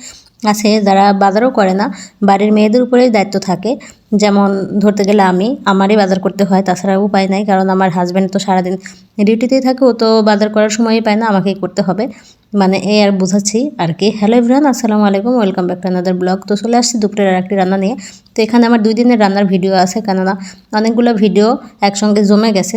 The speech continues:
তো ভিডিওগুলো তো আপলোড করতে হবে, তাই একসঙ্গে দুই দিনের ভিডিও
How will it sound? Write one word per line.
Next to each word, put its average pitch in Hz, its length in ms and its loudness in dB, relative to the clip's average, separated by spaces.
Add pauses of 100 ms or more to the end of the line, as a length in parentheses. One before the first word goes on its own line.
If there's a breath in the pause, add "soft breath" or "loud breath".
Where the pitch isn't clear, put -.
(120)
তো 202 60 -2 (320)
ভিডিওগুলো 208 480 2
তো 202 60 0 (140)
আপলোড 214 280 -4
করতে 196 180 -4
হবে, 208 160 -2
তাই 190 240 0
একসঙ্গে 196 320 -4 (400 loud breath)
দুই 202 160 4
দিনের 208 240 2
ভিডিও 190 240 0